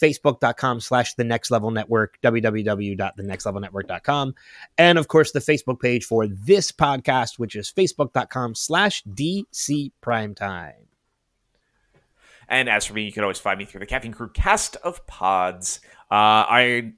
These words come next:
Speaker 2: haven't announced what the next episode is, but I just realized what it should be last night. Uh, and I can say our November episode is because we missed it by a month and a half,
Speaker 1: <laughs>
Speaker 2: but I wanted to make sure we got it in there. Not the episode, but I wanted to make sure that we got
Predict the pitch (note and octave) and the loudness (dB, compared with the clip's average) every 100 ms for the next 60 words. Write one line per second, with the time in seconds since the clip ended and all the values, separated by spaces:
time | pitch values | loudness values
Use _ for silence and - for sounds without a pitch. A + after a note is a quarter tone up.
0 | - - G3 G3 C#3+ D#3 - B2+ G#2+ A2+ | -4 2 4 4 2 0 -4 -4 -2 -2
1 | C3 A#2 A2 G2+ A2 F#2+ F2 E2+ G2+ F#2+ | -4 -4 -4 -2 -2 -4 -10 -10 -10 -8
2 | F2 F2+ E2+ E2+ F2 - - G#2+ G#2+ F#2 | -6 -6 -6 -12 -8 -6 -4 -4 -6 -10
3 | F2 G2+ A2 E2+ F2+ - - F2+ F#2+ - | -10 -12 -10 -4 -2 -2 -6 -8 -8 -2
4 | - - G2 F2+ F#2 F2 - G2+ G2 F#2 | -2 0 0 2 2 0 0 2 2 2
5 | F2+ - F#2 A2 G2+ D2 F2 E2+ G2 F#2 | 0 -4 -8 -4 -2 -2 -6 -8 -6 -2
6 | C#3+ C3+ A2 A#2 C#3+ B2+ G#2 G2 A2+ G2+ | -2 -4 -6 -6 -6 -6 -10 -14 -14 -14
7 | G#2+ D#3 A#3+ G#3+ - G3+ E3+ F3 E3 D3+ | -6 -2 -2 -2 4 4 4 0 -2 -2
8 | C3+ C#3 - D#3+ - - - G2 F2 G#2 | 0 0 2 2 2 -18 -12 -12 -6 0
9 | A#2 A#2 A#2 B2 - B2 G#2 A#2 - A2 | 0 2 2 2 2 -2 -2 -4 4 4
10 | A#2 B2 A2+ A2 A2+ C3+ F#3+ G#3 G3 G3+ | 4 -2 -6 -2 -2 4 4 4 0 -2
11 | - F2 - _ _ _ A#2 A2+ A2 B2+ | -4 -8 -10 _ _ _ 0 0 0 0
12 | C3+ B2 A#2 - A#2 G#2+ G2 G#2+ G2+ - | 0 -2 -4 -2 -4 -2 -2 -4 -10 -2
13 | A#2 A#2+ | 4 4